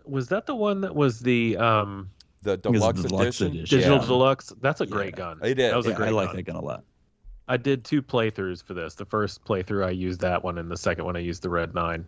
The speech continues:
Speaker 1: and
Speaker 2: Nice.
Speaker 1: really liked that one.
Speaker 2: Nice.
Speaker 1: Um,
Speaker 2: Um,
Speaker 1: the Riot gun, I think, is probably the best shotgun.
Speaker 2: Oh, I
Speaker 1: At
Speaker 2: agree.
Speaker 1: least in terms of, like, if you're shooting at one target.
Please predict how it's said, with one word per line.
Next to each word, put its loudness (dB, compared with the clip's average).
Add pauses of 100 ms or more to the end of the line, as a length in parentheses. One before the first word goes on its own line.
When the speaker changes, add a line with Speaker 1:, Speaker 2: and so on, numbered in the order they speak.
(560)
Speaker 1:
and 2
Speaker 2:
Nice. 0
Speaker 1:
really 2
liked -12
that -2
one. -10 (160)
Speaker 2:
Nice. -10 (540)
Speaker 1:
Um, 6
Speaker 2:
Um, 4
Speaker 1:
the 4
Riot 2
gun, 2
I 2
think, -4
is -10 (480)
probably 0
the -4
best -4
shotgun. -4 (600)
Speaker 2:
Oh, 2
I 0
Speaker 1:
At 0
Speaker 2:
agree. 0
Speaker 1:
least -8
in -20
terms -2
of, -6
like, -2
if -8
you're -2
shooting -2
at 0
one -2
target. 2